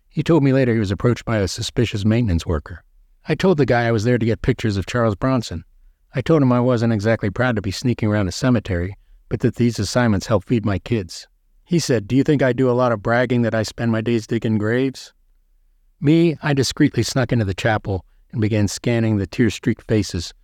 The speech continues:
for the widely recognizable one. Then I saw clear back in the third row the silver-haired profile of one of America's most successful actors. I remember thinking it odd that he wasn't in the front row.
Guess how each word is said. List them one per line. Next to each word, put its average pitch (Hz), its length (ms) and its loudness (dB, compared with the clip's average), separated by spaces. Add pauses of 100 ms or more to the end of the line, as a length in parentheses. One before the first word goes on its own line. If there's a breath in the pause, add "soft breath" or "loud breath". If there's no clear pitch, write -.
(260)
for 107 80 -6
the 101 80 2
widely 104 340 2
recognizable 92 760 -2
one. 85 200 -10 (440)
Then 143 260 2
I 120 160 -2
saw 123 220 0
clear 151 220 2
back 135 220 2
in 120 80 0
the 117 60 -2
third 131 240 -2
row 107 380 -2 (320)
the - 80 -10
silver-haired 139 520 0
profile 113 440 -2
of 104 80 -8
one 110 120 -2
of 110 60 -2
America's 110 480 -2
most 104 180 0
successful 117 540 -2
actors. - 460 -6 (440)
I 143 100 -4
remember 160 300 2
thinking 131 340 0
it - 180 -4
odd 127 180 0
that 107 80 -2
he 113 100 0
wasn't 113 260 0
in 117 60 -4
the 107 60 -4
front 107 300 -4
row. 101 360 -2